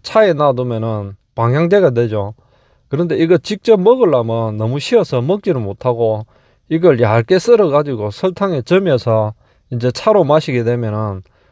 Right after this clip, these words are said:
겨울에 감기 같은 것도 예방이 되고 뭐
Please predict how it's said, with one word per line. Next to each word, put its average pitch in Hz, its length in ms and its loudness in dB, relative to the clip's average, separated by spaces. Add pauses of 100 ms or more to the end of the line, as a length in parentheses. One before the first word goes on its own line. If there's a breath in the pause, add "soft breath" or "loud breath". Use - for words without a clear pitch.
(100)
겨울에 123 560 4
감기 113 300 0
같은 175 300 0
것도 107 420 -4
예방이 120 380 0
되고 107 460 0 (100)
뭐 117 320 -4